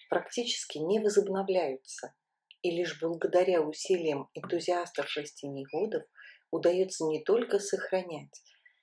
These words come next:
но и получать прекрасные культивары,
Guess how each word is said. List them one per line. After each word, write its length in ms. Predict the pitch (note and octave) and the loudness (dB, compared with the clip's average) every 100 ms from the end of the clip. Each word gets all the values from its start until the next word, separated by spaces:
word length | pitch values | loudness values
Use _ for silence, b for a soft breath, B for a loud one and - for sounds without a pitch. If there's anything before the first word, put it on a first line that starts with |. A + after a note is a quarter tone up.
| _ _ | _ _
но 200 | E3 F3+ | 2 2
и 80 | F3 | 2
получать 600 | F3 E3+ E3+ B3 A3+ - | 2 2 2 4 4 2
прекрасные 800 | F#3+ - - F#3+ A3 - D#3+ C#3+ | -6 -4 -2 0 -2 -4 -4 -4
культивары, 840 | - D#3+ - D#3+ C#3+ E3 F#3+ C3+ | -4 -6 -2 -2 0 0 -2 -4